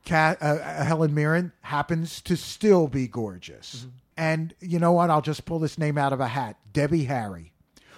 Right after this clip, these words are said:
Speaker 1: All these three women are all talented, and their attitude towards their sexuality is the same. And it is, "Yeah, I'm sexy, so what?" Get,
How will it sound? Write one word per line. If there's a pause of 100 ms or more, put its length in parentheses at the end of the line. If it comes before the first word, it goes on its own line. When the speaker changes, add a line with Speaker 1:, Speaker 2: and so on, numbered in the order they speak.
(200)
Speaker 1:
All
these
three
women
are
all (340)
talented,
and
their
attitude
towards
their
sexuality (300)
is
the
same.
And
it
is, (380)
"Yeah,
I'm
sexy,
so
what?" (1800)
Get,